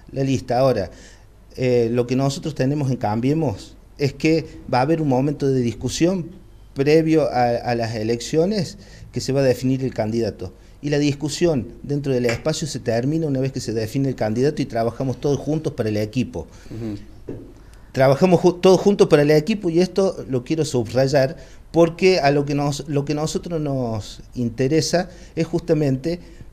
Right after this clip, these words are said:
Speaker 1: poder, eh, dejar de lado esas cuestiones políticas partidarias y trabajar en equipo para, como siempre decimos, solucionar los problemas,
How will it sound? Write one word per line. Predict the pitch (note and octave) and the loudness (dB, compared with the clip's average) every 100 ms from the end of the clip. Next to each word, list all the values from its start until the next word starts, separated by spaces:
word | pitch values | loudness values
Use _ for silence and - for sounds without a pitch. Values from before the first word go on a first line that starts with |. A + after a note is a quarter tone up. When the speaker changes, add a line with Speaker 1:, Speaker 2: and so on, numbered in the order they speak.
| - - D#3+ | -20 -6 4
Speaker 1:
poder, | D3+ F3+ G#3 G#3 - | 6 8 6 4 -2
eh, | C#3 C3+ C3+ C3 B2+ B2 A#2+ A2 A2 - - - - - - - | 0 0 2 2 2 2 0 -4 -8 -14 -20 -20 -20 -20 -18 0
dejar | D3+ E3+ B3 G3+ | 4 6 4 6
de | F3 | 6
lado | G3 D#3+ C3+ | 8 6 4
esas | C3 | -2
cuestiones | - C#3 C3 E3+ D#3 C3 G2 - - - - - | 2 2 4 4 4 4 -2 -10 -20 -20 -16 -2
políticas | C#3+ E3+ E3 D#3 C3 | 0 0 0 0 2
partidarias | C3 B2 D3 E3 F#3 G#3+ D#3 - - - - | 2 2 6 6 6 2 0 -4 -14 -18 -4
y | C3 B2+ | -4 0
trabajar | C3 C#3+ D#3 E3 | 2 2 2 0
en | D3+ | 0
equipo | D3 F3+ G3+ | -4 -6 -10
para, | E3+ D#3 E3+ - - - - | -6 -2 -2 -4 -16 -18 -14
como | G3+ F#3 E3+ | -6 -2 -2
siempre | - G3 F#3 F3+ F3+ D#3+ | 0 0 0 2 2 2
decimos, | C#3 D3 C#3 F3+ F3+ F3+ | 2 0 0 -2 0 -2
solucionar | - - C3+ C#3 D3+ D#3+ D#3 | -4 -2 -2 -2 -4 -2 -2
los | C#3+ C3+ | -4 -2
problemas, | C3 C#3 D#3 D#3 | 0 0 0 -2